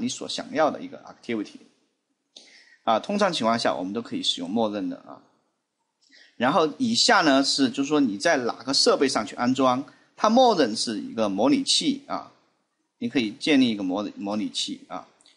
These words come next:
通-，通常情况下呢，我们可以选择这个谈对话框，它会让你选择是用手机还是用模拟器。好，这就是它的一些选项。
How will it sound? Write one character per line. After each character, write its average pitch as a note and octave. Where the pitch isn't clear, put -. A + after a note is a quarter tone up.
通-， G#3+
通 A3
常 F#3+
情 C3
况 C#3
下 D#3
呢， C3
我 A#2
们 A2
可 -
以 C#3
选 F2+
择 F#2
这 A2+
个 D#2
谈 -
对 F3
话 F3
框， F#3
它 G3
会 G3
让 F3+
你 A2+
选 F#2+
择 F#2+
是 -
用 D#3+
手 F#2+
机 E3+
还 G#2
是 A#2
用 A#2
模 F#2+
拟 G#2
器。 -
好， -
这 B2+
就 C3
是 B2
它 C#3
的 B2
一 B2+
些 C3
选 -
项。 -